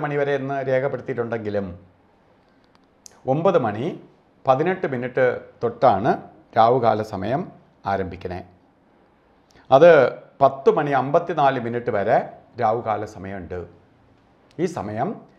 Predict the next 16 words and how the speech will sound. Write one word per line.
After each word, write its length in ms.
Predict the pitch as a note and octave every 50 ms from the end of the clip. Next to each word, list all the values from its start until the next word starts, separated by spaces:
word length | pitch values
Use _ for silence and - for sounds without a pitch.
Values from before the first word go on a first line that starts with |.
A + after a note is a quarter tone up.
| _ _ _ - -
ശുഭകാര്യങ്ങൾക്ക് 720 | - D3+ E3+ F3 D#3+ C#3 B2+ B2 C3 A#2+ B2 A#2+ A#2+ - F3
എടുക്കരുത്, 500 | C3+ A2+ G#2 - A2+ G2+ G2+ F#2 G#2 G2+ F#2 F2 - - - _ _ _ -
അല്ലെങ്കിൽ 260 | B2+ C3 C#3+ E3+ A3 - -
പ്രത്യേകിച്ച് 380 | - - - D#3+ E3+ E3 E3 D3+ A#2
യാത്രയ്ക്ക് 460 | A2 A#2+ - - - C#3+ B2 - - D3+ -
തിരഞ്ഞെടുക്കരുത്. 720 | - A2+ G2+ G2 F#2 F#2+ F#2 - F#2 F#2 F#2 F2+ F#2+ F#2+ F#2 F#2 - _ _ _ _ _ _ _ _ _ -
ഒന്നുകിൽ 280 | A2+ C3 C#3 C#3 C3+ C3 A#2 A2+ - - - C3
രാവുകാലത്തിന് 540 | B2 B2+ C3+ C3 C3 C3 C3+ C3+ C3+ B2+ A#2+ A#2
മുമ്പോ 200 | A#2 A#2 C#3+ D#3 D#3 D3+ -
ശേഷമോ 440 | A#2+ A2 - - C3 B2+ C#3 D#3+ G#3+ - - - - _ _ _ _ _ _ _ - -
യാത്ര 200 | A2 G2+ - G#2 G2 F2+ -
തിരിക്കുക. 340 | F2+ F2 - - F2 E2 E2+ - - - - _ _ _ _ _ _ _ _ _ _
അതുപോലെ 220 | - D3 F3 F3+ F3 D3 C#3+
ഗുളികകാലവും 680 | D#3 D#3+ F#3 G#3 G#3 F3+ D#3 C#3 C3+ C#3 C#3+ D3+ D#3+ D#3+ C#3+ C3
യമകണ്ഠകാലവുമാണ് 1080 | B2 C#3+ E3+ E3+ F#3+ F3+ F3+ F3+ E3+ C#3+ C3+ B2+ B2 B2+ B2+ B2 A2+ G#2+ G#2+ B2 D#3 A3 - - - - -
നമുക്ക് 280 | C3 C3+ C3+ C3+ -